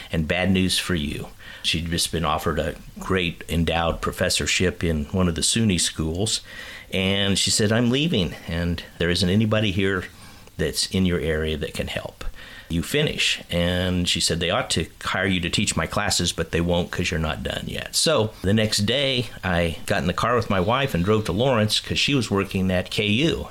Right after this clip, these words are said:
at that time. And I wandered around from one department to another and found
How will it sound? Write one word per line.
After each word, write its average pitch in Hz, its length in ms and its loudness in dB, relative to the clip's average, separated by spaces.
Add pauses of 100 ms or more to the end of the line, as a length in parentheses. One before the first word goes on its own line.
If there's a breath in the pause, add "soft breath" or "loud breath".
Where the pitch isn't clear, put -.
(120)
at - 120 -12
that - 220 -4
time. 95 340 0 (520 loud breath)
And 104 200 4
I 104 60 4
wandered 110 380 4
around 107 380 4
from 87 160 2
one 104 160 4
department 98 440 0
to 90 100 0
another 90 300 2
and 87 120 0
found 78 380 -2